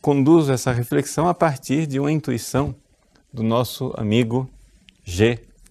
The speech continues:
K Chesterton, no seu livro The Everlasting Man,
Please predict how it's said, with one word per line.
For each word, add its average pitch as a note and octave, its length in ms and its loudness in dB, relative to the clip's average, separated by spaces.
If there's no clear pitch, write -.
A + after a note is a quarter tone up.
K A2+ 280 2
Chesterton, G2 800 -2
no G#2 120 -8
seu C3 180 -2
livro G#2+ 400 0
The F#2+ 120 -4
Everlasting F#2+ 580 0
Man, G#2 400 0